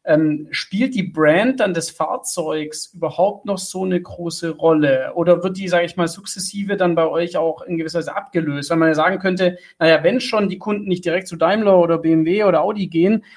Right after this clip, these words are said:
ähm, und die gehen eben dann direkt zu Vifla Car, weil sie eben nach dem Serviceversprechen gehen und nicht nach der Fahrzeugbrand,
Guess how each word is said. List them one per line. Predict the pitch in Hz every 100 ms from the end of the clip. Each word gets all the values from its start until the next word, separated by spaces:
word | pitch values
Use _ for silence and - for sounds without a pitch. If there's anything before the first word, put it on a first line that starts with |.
| _ -
ähm, | 175 180
und | 170
die | 175
gehen | 196 202
eben | 180
dann | 165
direkt | 156 185 196
zu |
Vifla | 190 185 170
Car, | 160 196 180
weil | 160
sie | 165
eben | 175 147
nach | 139
dem | 147
Serviceversprechen | 139 - 277 240 - - - 160 170
gehen | 165 165
und | 160
nicht | 185 180
nach | 170 156
der | - 139
Fahrzeugbrand, | - 214 - 170 151 - 147 170 226